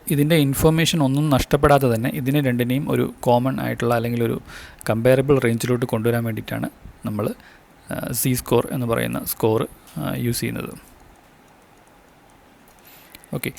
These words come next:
so അവിടെ അതിൻ്റെ ഐഡിയ എന്ന് പറയുന്നത്, ഉം, അതാത് കോളത്തിനെ നമ്മൾ ഓരോ ഡേറ്റാ പോയിന്റിനെയും നമ്മൾ ട്രാൻസ്ഫോം ചെയ്യുകയാണ് ചെയ്യുന്നത്. അതായത്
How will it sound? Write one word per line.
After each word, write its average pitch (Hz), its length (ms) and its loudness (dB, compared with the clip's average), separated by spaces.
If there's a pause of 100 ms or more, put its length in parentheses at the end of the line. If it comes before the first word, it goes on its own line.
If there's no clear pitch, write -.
(320)
so 156 180 8 (140)
അവിടെ 147 380 2
അതിൻ്റെ 139 300 0
ഐഡിയ 131 360 2
എന്ന് 143 140 2
പറയുന്നത്, 117 400 2 (2000)
ഉം, 120 320 -4 (100)
അതാത് 143 400 4
കോളത്തിനെ 127 580 6 (600)
നമ്മൾ 127 320 2
ഓരോ 143 300 8
ഡേറ്റാ 135 240 6
പോയിന്റിനെയും 127 360 2
നമ്മൾ 127 220 2
ട്രാൻസ്ഫോം 120 460 0
ചെയ്യുകയാണ് 113 300 2
ചെയ്യുന്നത്. 117 300 0
അതായത് 120 400 0